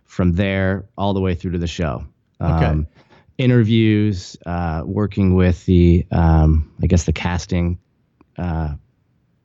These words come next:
Speaker 1: not casting director, casting crew,
Speaker 2: Uh-huh.
Speaker 1: you know, and they sort of wanna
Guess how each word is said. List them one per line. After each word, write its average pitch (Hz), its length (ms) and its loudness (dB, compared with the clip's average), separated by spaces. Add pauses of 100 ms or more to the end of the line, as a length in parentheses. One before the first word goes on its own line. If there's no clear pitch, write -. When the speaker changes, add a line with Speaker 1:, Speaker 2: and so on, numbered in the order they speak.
(340)
Speaker 1:
not 73 160 -8
casting 82 340 -4
director, 80 420 -2
casting 80 380 -4
crew, 120 440 4 (160)
Speaker 2:
Uh-huh. 127 260 -4
Speaker 1:
you 107 80 2
know, 104 100 2
and 104 80 2
they 90 60 -2
sort 113 180 -2
of 104 60 0
wanna 95 340 -2